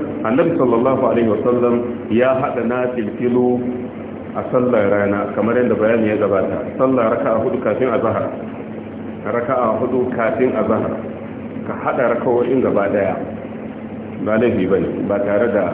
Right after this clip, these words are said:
ka raba su da sallama ba. Haka ma raka'a hudu kafin la'asar,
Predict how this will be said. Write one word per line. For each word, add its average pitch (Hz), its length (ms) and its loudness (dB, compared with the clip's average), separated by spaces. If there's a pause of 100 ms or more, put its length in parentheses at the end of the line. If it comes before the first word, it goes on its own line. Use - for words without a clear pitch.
(160)
ka 110 140 2
raba 113 240 2
su 90 60 -4
da 98 160 0
sallama 101 340 2
ba. - 160 -2 (360)
Haka 151 220 0
ma 131 140 4
raka'a 135 320 2
hudu 135 240 0
kafin 135 640 2
la'asar, 117 460 0